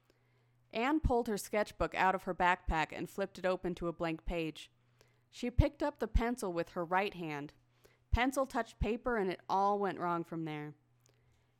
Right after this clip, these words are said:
Anne erased her horrible attempt and transferred the writing implement to her left hand. Pencil touched paper again.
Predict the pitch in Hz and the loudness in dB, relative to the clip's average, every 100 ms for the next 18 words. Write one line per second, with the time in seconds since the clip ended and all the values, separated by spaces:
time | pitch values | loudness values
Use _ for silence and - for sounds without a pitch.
0 | - 247 285 240 208 220 - - 180 - | -2 2 2 2 2 0 -4 -8 -6 0
1 | 208 196 180 160 - 175 147 - - 170 | 2 2 0 -4 -4 -4 -4 -6 -8 -6
2 | 190 196 202 190 175 165 170 185 180 156 | -2 -4 -2 -6 -4 0 2 2 0 -4
3 | 175 165 151 - 165 160 180 - 160 139 | -6 -8 -8 -8 -6 -2 -4 -4 -10 -10
4 | 143 - _ _ _ _ - - 285 277 | -12 -16 _ _ _ _ -2 0 0 -2
5 | 254 240 220 - 214 202 185 175 170 175 | -4 -4 -6 -6 -4 -2 0 0 0 -2
6 | 160 165 | -2 -4